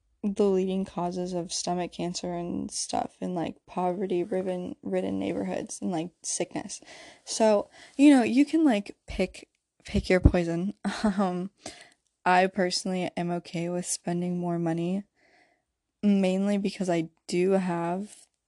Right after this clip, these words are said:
the money to do that. I know for some people it's harder, but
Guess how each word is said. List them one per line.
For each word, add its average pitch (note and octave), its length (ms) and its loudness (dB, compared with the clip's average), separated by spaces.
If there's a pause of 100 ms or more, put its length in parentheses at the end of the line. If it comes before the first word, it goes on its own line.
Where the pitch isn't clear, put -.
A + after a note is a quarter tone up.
(220)
the F#3+ 80 -2
money F3 360 0
to - 140 -6
do E3+ 200 -2
that. F#3 280 0
I F3+ 60 -2
know E3+ 140 0
for F3 160 -8
some E3+ 200 -6
people F3 280 -6
it's - 120 -8
harder, F3 460 -2
but E3 340 -2